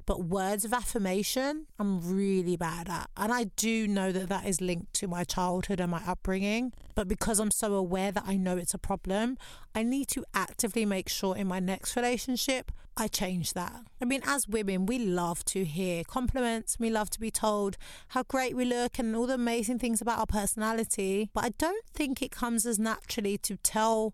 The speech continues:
men that. And as much as, like, your man will act like he doesn't care, everyone has an ego. And so letting his ego know that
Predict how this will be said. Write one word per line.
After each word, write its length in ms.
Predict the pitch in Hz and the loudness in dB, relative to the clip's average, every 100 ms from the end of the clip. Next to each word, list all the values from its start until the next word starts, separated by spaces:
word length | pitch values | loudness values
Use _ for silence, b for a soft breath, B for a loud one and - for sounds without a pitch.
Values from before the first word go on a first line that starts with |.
| - - | -4 -2
men 520 | 208 220 226 220 202 | 0 2 0 0 0
that. 600 | 170 - - - - - - - | -2 -6 -6 -4 -4 -8 -8 -2
And 120 | 240 | 0
as 160 | 277 262 | 2 2
much 420 | 302 381 - - | 0 -2 -2 0
as, 220 | 294 - | 2 2
like, 280 | 247 220 220 | 2 -2 -2
your 120 | 233 | 0
man 440 | 214 208 202 202 196 | 2 2 2 0 0
will 280 | 196 202 - | 0 0 -2
act 220 | 185 - | -4 -2
like 240 | 208 208 | -4 -4
he 160 | - 254 | -4 -2
doesn't 460 | 214 185 196 269 - | 0 0 0 -2 -4
care, 500 | 190 170 165 185 180 - - | -2 -2 -2 -4 -6 -6 -2
everyone 400 | 240 277 311 262 | 0 0 0 2
has 240 | 247 240 | 2 2
an 60 | 214 | 2
ego. 580 | 196 180 170 165 185 220 - | 2 2 0 2 0 -2 -2
And 100 | 220 | -2
so 400 | - 226 220 208 - - | 0 2 2 0 -4 -2
letting 300 | 214 233 254 | 0 2 2
his 220 | 254 247 | 2 2
ego 340 | 226 240 214 202 | 0 0 0 2
know 400 | 202 208 185 170 | 2 2 0 0
that 400 | 175 165 - | 0 0 -4